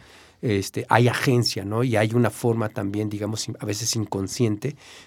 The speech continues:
¿no? De interpretar eso nuevo que se les está imponiendo, pero a partir de los marcos de su cultura, ¿no? Ese,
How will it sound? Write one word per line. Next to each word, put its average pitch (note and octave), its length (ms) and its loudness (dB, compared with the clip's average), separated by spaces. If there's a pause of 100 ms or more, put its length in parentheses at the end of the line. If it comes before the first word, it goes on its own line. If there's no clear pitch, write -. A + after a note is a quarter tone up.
¿no? A#2 180 -2
De A#2 140 0
interpretar A2+ 880 0
eso B2 320 -2
nuevo B2 300 2
que - 80 -12
se G#2 140 -6
les G2 140 -8
está - 120 -8
imponiendo, A2+ 400 -4
pero - 200 -8
a - 20 -20
partir - 300 -4
de A2 100 -2
los G2 180 -6
marcos G#2 420 -6
de G#2 60 -18
su - 160 -18
cultura, - 400 -16
¿no? A#2 140 -6
Ese, A2+ 200 -8